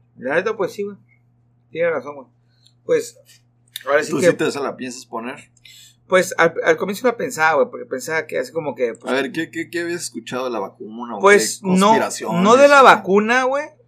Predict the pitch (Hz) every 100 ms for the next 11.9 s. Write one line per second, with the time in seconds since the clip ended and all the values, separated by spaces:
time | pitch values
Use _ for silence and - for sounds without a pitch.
0 | - 180 175 - 220 226 254 240 202 -
1 | 185 156 131 175 180 208 - 180 - _
2 | _ - 156 147 147 165 190 165 170 185
3 | 170 139 123 127 151 - 139 127 139 127
4 | 127 117 123 117 120 - 87 82 - _
5 | _ _ _ _ _ _ _ _ _ _
6 | - 180 175 170 165 156 160 160 _ -
7 | 165 156 - - - - _ _ _ _
8 | _ _ _ _ 165 170 180 190 - 202
9 | 180 147 131 156 170 160 139 123 127 113
10 | 135 - 156 143 156 156 135 120 143 151
11 | 151 120 - 117 117 - 143 147 -